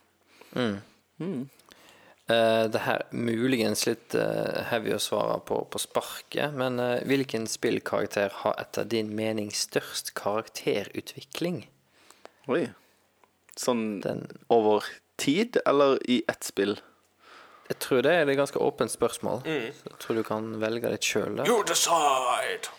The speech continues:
Speaker 2: Yes. Jeg, ehm, jeg synes at, eh, eh, prinsesse Zelda har hatt en, eh, veldig bra utvikling over tid.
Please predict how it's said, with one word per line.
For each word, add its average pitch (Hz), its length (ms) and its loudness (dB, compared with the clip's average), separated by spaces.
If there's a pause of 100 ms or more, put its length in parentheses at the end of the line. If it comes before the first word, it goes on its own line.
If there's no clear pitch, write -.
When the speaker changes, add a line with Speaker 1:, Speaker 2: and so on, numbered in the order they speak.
Speaker 2:
Yes. 104 520 0 (760)
Jeg, 147 260 4 (300)
ehm, 123 1120 6 (4000)
jeg 147 100 -2
synes - 540 -2
at, - 420 -2
eh, 120 280 6 (220)
eh, 104 360 2 (120)
prinsesse - 560 -2
Zelda 120 540 4 (400)
har 120 100 2
hatt - 260 -2
en, 110 300 -2 (100)
eh, 98 360 -6 (880)
veldig 110 360 4
bra 104 400 4
utvikling 113 520 0
over 107 160 2
tid. 170 460 2